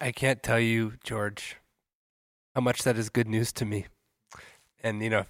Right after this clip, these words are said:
this is not a crying podcast, <coughs> uh, but, um, it, it's strange how,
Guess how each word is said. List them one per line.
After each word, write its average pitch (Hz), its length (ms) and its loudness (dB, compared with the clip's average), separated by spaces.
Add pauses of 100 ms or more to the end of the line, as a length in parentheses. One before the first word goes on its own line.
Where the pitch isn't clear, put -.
this 135 100 0
is 139 120 2
not 143 120 8
a 131 60 6
crying 135 380 6
podcast, 143 680 4
<coughs> - 400 6 (600)
uh, 120 320 6 (120)
but, - 380 6
um, 113 420 4 (1500)
it, 156 160 2
it's 170 160 4
strange 202 460 6
how, 139 540 8